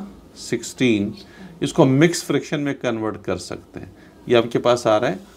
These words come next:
फ़ोर whole three upon four,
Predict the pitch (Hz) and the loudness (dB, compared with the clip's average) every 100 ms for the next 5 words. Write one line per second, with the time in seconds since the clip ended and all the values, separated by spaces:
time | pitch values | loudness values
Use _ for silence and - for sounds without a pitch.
0 | - - - 135 147 135 110 110 156 208 | -20 -20 0 6 6 6 4 4 4 0
1 | - - _ _ - _ - - _ - | -8 -20 _ _ -20 _ -20 -20 _ -20
2 | - - - - 131 139 - 104 104 92 | -20 -20 -20 0 4 4 2 -2 2 0
3 | 87 - 85 | -2 -2 -2